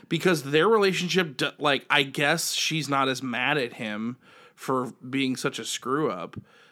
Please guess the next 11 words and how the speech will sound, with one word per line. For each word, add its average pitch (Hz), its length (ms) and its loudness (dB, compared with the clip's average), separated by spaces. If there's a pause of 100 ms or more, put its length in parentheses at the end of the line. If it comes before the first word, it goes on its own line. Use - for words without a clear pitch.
(140)
but 151 140 2
also, 151 420 2
like, 131 380 -2
there's 139 240 -2
really 160 180 2
no 180 160 2
growth 135 640 2
on 113 140 0
her 117 220 -2
part 113 440 -2 (120)
throughout. 127 300 -2